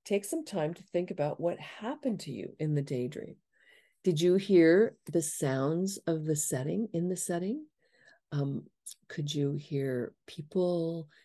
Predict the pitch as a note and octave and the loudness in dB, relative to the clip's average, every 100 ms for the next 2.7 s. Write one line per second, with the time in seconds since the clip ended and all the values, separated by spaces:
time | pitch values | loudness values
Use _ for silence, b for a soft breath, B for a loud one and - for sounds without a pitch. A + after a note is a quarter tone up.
0 | _ - D3 C3 C#3+ C3 D3 - - D3+ | _ -8 -6 -4 -4 -2 -4 -6 -2 -2
1 | D#3+ - E3 D3+ D3 D3 C#3+ C#3+ - C#3+ | -2 -4 0 2 2 0 -2 -4 -8 -8
2 | C3 B2 C3 C3+ C3+ B2 B2 | -6 -6 -6 -4 -2 -2 -4